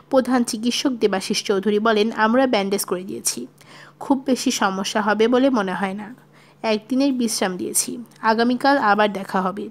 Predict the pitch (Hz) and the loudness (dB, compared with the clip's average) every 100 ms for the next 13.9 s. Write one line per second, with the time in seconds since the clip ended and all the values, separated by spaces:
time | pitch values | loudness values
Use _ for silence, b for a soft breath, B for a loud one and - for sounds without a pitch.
0 | - 214 - 226 220 247 - 214 240 269 | -12 -8 -2 0 2 0 2 4 4 2
1 | 254 277 240 190 214 - 208 254 - B | -2 2 2 0 -6 -8 -8 -10 -16 B
2 | B B B - 233 220 214 208 208 208 | B B B 0 2 2 2 2 2 2
3 | 214 254 262 220 196 220 226 220 - 269 | 2 2 2 0 0 0 -2 -4 -2 0
4 | 269 277 240 190 196 180 - 233 247 - | 2 2 0 0 -2 -2 -4 -6 -10 -20
5 | _ _ _ b b b b b _ 285 | _ _ _ b b b b b _ 4
6 | 277 320 320 233 - 233 - 220 220 220 | 4 2 2 2 2 0 2 0 2 0
7 | 220 247 240 277 285 - 190 208 240 214 | 0 0 2 2 0 -2 -4 -2 -2 0
8 | 196 196 196 - 254 254 269 302 294 226 | 2 2 -2 -2 0 2 4 2 0 -2
9 | - 196 185 - - 190 - - - B | -4 -2 -2 -2 -6 -8 -10 -12 -16 B
10 | B B B 208 202 220 226 - 226 262 | B B B -2 -2 -2 -2 2 4 6
11 | 254 240 208 254 226 202 196 185 196 202 | 4 2 0 0 0 -2 0 0 0 -2
12 | 208 226 240 - 220 254 208 180 214 233 | 0 0 0 0 0 2 0 0 -2 0
13 | 240 277 277 208 208 180 - 180 - | 4 4 4 0 0 -4 -6 -8 -8